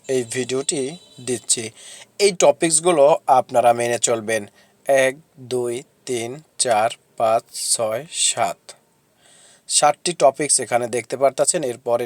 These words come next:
নিচে কিন্তু আরও টপিকস আছে। তো আজকের এই টপিকসগুলো নিয়ে আপনাদের সাথে ভিডিও করতেছি এবং এই গুরুত্বপূর্ণ টপিকসগুলো আপনারা মেনে চলবেন। আপনি রিলস ভিডিও আপলোড দেন, সেই ক্ষেত্রে রিলস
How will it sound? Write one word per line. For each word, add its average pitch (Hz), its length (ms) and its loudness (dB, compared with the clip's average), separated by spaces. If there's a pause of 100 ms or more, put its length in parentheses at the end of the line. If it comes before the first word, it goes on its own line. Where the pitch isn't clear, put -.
নিচে 117 260 -4
কিন্তু 147 240 -4
আরও 123 100 -2 (100)
টপিকস 113 300 -4 (100)
আছে। - 160 0 (500)
তো - 60 -2 (180)
আজকের 185 300 2 (200)
এই 170 60 0 (100)
টপিকসগুলো 147 520 2 (100)
নিয়ে 156 200 2
আপনাদের 123 380 -2
সাথে 135 180 -2 (300)
ভিডিও 135 240 0 (120)
করতেছি 127 400 -4 (220)
এবং 127 120 -4 (200)
এই 143 140 -2
গুরুত্বপূর্ণ 165 500 -2 (200)
টপিকসগুলো 139 540 -4 (320)
আপনারা 123 260 -4 (100)
মেনে 127 280 -4
চলবেন। 110 300 -6 (600)
আপনি 175 240 -2 (440)
রিলস 175 240 2 (140)
ভিডিও 135 200 0 (100)
আপলোড 131 320 -4
দেন, 170 120 6 (160)
সেই 170 220 0
ক্ষেত্রে 180 300 -2 (200)
রিলস 135 220 -6